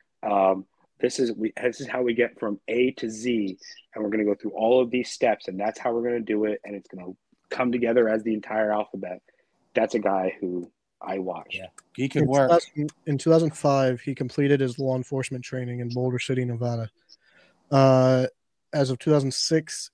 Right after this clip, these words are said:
Speaker 3: he was a sergeant inspector for the Nevada Taxi Cab Authority.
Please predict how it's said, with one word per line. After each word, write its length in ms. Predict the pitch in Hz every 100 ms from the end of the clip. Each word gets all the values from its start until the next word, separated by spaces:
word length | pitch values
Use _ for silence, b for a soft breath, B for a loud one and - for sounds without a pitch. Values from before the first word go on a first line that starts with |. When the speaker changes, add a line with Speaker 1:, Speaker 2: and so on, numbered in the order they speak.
| -
Speaker 3:
he 240 | - 139
was 160 | 131 123
a 60 |
sergeant 460 | 120 - 135 147 143
inspector 580 | 135 - - 135 - 120
for 140 | -
the 100 | 123
Nevada 380 | 123 123 131 127
Taxi 420 | - 135 127 135
Cab 240 | - 127
Authority. 500 | 120 - 123 127 120